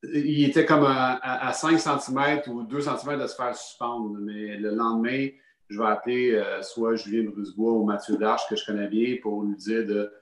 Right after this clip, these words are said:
juste lui donner, euh, puis ça, les joueurs apprécient vraiment. Ça fait, ça fait plusieurs années qu'on fait ça.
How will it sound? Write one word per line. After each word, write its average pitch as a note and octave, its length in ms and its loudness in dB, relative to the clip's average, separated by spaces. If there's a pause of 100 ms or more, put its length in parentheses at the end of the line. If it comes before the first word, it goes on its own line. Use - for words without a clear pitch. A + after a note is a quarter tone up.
(260)
juste D3+ 300 0
lui A#2 80 -4
donner, A2+ 380 4
euh, A2 60 4
puis A2+ 360 -2
ça, - 260 0
les C3 120 8
joueurs B2 200 4
apprécient A2+ 380 0
vraiment. A2 360 -2
Ça A2 160 -10
fait, - 160 -14
ça - 240 -4
fait G#2+ 60 -4
plusieurs C#3+ 300 6
années C#3+ 200 6
qu'on A#2+ 160 0
fait A2 140 6
ça. C#3 440 0